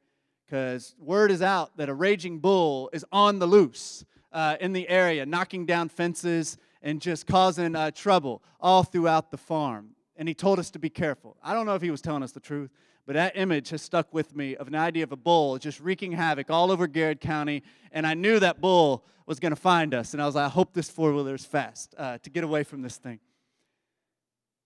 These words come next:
And so it was a little terrifying to think that this bull was on the loose, knocking down fences all throughout the farm. And I think it's very fascinating to think of God in this way.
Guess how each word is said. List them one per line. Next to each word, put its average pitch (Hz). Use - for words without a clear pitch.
And 190
so 262
it -
was 254
a -
little 247
terrifying 214
to 147
think 180
that -
this 156
bull 160
was 139
on 151
the 139
loose, 139
knocking 147
down 135
fences 131
all 131
throughout 123
the 120
farm. 113
And 156
I 156
think 202
it's 170
very 165
fascinating 147
to 123
think 147
of 113
God 127
in 113
this 104
way. 98